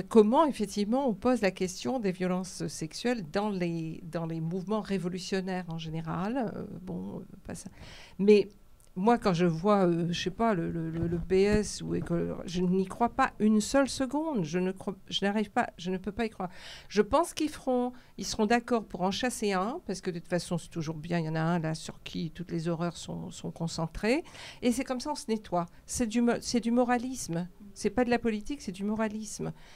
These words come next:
C'est, on, j'ai, on, j'ai l'impression qu'il y a un féminisme. Je ne parle pas de toi, mais il y a un féminisme dix-neuvième siècle, là, de, de dames de charité, de moralisme qui s'ins-,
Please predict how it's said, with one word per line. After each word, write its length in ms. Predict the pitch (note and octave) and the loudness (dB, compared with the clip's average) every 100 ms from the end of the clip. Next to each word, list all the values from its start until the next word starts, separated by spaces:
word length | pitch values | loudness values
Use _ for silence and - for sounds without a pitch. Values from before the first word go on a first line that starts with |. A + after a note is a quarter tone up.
| - | -12
C'est, 240 | - G#3 F#3+ | 2 4 6
on, 200 | G3+ F#3+ | 4 2
j'ai, 160 | G3+ | -2
on, 240 | - G3 F3+ | 0 -2 -2
j'ai 160 | G3+ | -4
l'impression 400 | G3 G3 A3+ C4+ | -4 -4 -6 -6
qu'il 100 | A#3 | -2
y 20 | |
a 40 | F#3+ | -2
un 40 | |
féminisme. 680 | F3+ A#3+ A#3 A#3+ A3+ - E3+ - - - | 0 0 2 2 0 -4 -8 -10 -16 -8
Je 140 | F#3+ | -4
ne 60 | G3 | -2
parle 180 | A#3+ | -4
pas 140 | A3 A#3 | -2 -4
de 100 | G3+ | -4
toi, 160 | - | -2
mais 120 | F3 F#3+ | 0 0
il 20 | |
y 40 | |
a 40 | G3+ | 0
un 20 | |
féminisme 480 | G#3 A3+ B3+ A#3 D#3+ | 0 0 0 -2 -6
dix-neuvième 560 | A3 G#3+ G#3+ G3 G3 | -4 0 0 2 -2
siècle, 380 | G3 - A#3 A3+ | -2 -2 -2 0
là, 100 | F3 | -2
de, 140 | E3 | 0
de 240 | E3+ E3+ E3+ | -2 0 -2
dames 280 | D#3 A3 G#3 | 2 2 2
de 100 | G3 | 0
charité, 560 | G3+ G3 G3 G3 G#3+ | 0 0 -2 0 -2
de 100 | F#3 | 0
moralisme 680 | E3+ F3 F3 F3 A#3 - C4+ | 0 2 0 -2 -8 -6 -8
qui 160 | - - | -8 -10
s'ins-, 300 | F3+ F3+ | -10 -10